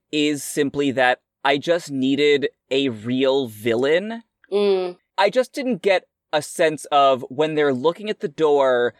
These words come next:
Speaker 1: what do they think is behind it?
Speaker 2: Yeah, like, what is the threat there? 'Cause if it's an old lady, we're probably good.
Speaker 1: Yeah, but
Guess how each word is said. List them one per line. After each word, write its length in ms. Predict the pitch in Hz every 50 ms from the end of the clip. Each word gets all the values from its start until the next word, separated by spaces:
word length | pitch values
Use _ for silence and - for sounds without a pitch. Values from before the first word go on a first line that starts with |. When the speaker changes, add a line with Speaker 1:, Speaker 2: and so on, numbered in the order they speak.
| _ _ _ -
Speaker 1:
what 180 | 185 254 311
do 60 | 320 302
they 140 | 302 269
think 520 | 220 - - - - - 185 175 175 - -
is 100 | 127 120
behind 420 | - 120 117 113 110 104 98 -
it? 200 | 65 - - - _ _ _ _ _ _ _ _ _ _
Speaker 2:
Yeah, 380 | - 190 185 180 165 156 147 143 156
like, 180 | 180 185 -
what 200 | 214 214 226 208
is 120 | 208 190 -
the 100 | 180 -
threat 400 | - - - 170 165 156 - - - -
there? 320 | 127 110 107 - 202 - - - - - -
'Cause 240 | - 247 247 247 226 214 -
if 120 | 220 220 220
it's 180 | 247 240 - 247
an 160 | 214 208 - -
old 340 | 202 226 226 233 220 226 -
lady, 680 | 190 196 214 220 202 170 156 151 151 156 160 - _ _ _ _ _ _ _ _
we're 120 | - 175
probably 340 | 175 - 180 175 170 170 160
good. 380 | 156 185 190 180 147 139 - - _ _ _ _ _ _ _ - - _ _ -
Speaker 1:
Yeah, 240 | 277 320 294 151 - - _ _
but 140 | - 240 -